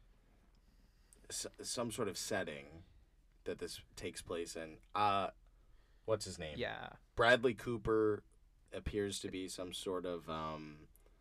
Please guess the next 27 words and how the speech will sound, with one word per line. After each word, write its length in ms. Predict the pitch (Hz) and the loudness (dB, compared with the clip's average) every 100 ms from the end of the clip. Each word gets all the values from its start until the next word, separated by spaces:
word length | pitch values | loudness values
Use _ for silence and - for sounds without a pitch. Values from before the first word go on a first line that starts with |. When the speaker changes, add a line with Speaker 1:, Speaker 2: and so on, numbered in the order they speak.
| - - - - - | -20 -20 -20 -20 -14
Speaker 2:
Yeah. 200 | 120 85 | -6 -4
Speaker 1:
like, 340 | 78 78 - | -4 -8 -8
uh, 320 | 80 76 76 - 90 - - - - - - - - - - | -8 -8 -14 -16 -18 -20 -20 -20 -20 -20 -20 -20 -20 -20 -14
somebody, 380 | - 104 104 98 | -6 -2 -2 -4
what 160 | - 135 | -6 -6
are 40 | |
they 120 | 156 | -6
called? 260 | 143 151 135 | -4 -4 -4
The 60 | |
people 300 | 98 117 107 | -6 -8 -4
who 140 | 104 101 | -4 -4
read 380 | 82 90 92 87 - - | -4 -4 -4 -6 -14 -6
cards, 520 | 90 90 98 95 - | 0 0 0 -4 -8
like, 140 | 85 | -8
tarot 260 | - 87 90 | -2 0 0
cards? 420 | - 98 98 - - | 0 -2 -2 -8 -8
Li-, 100 | 120 - | -6 -2
like, 140 | 127 | -4
some 160 | - 170 | -2 -2
sort 140 | 151 | -2
of 80 | - | -2
psychic? 680 | - 92 104 143 135 - - - - - - - - - - - - - | 2 4 6 6 4 0 -20 -20 -20 -20 -20 -20 -20 -20 -20 -20 -16 -2
It 40 | 147 | 2
looks 140 | 185 | 4
Speaker 2:
Oh, 40 | - | 2
that's 100 | 110 | 4
Speaker 1:
exciting. 180 | 113 | 4